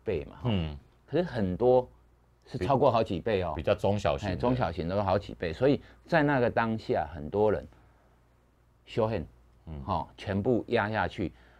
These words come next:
Speaker 1: 融资，他们的融资跟我们有一点不一样，就是说它其实外面啊，类似丙种，
Speaker 2: 嗯。
Speaker 1: 哦，可以配资，你可以借到钱，然后钱丢下去，所以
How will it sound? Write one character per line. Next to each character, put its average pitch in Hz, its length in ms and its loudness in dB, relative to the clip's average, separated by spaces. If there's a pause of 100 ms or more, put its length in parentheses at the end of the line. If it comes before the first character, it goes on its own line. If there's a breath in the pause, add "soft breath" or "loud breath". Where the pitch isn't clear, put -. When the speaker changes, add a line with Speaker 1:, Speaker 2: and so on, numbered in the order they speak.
(140 soft breath)
Speaker 1:
融 98 320 4
资， 123 340 0 (640)
他 160 140 -2
们 156 100 4
的 123 100 8
融 113 200 4
资 131 140 2
跟 131 140 0
我 98 60 -2
们 82 140 -4
有 80 100 -6
一 101 40 -2
点 85 160 -4
不 95 200 0
一 78 80 -2
样， 82 160 -2
就 98 80 0
是 104 80 0
说 104 140 0
它 131 160 -4
其 113 200 -4
实 110 140 -4
外 127 220 2
面 120 240 0
啊， 82 100 -4 (140)
类 120 140 4
似 117 140 0
丙 98 280 -2
种， 104 180 -4 (180)
Speaker 2:
嗯。 90 360 0 (260)
Speaker 1:
哦， 87 140 -4
可 127 140 -2
以 120 60 6
配 107 300 0
资， 87 320 -2
你 80 160 -4
可 123 120 -2
以 113 60 2
借 127 160 2
到 113 180 4
钱， - 300 -8 (460 soft breath)
然 95 100 -2
后 110 160 -2
钱 90 260 -4
丢 107 200 4
下 104 200 -2
去， 73 360 -8
所 135 180 2
以 160 160 4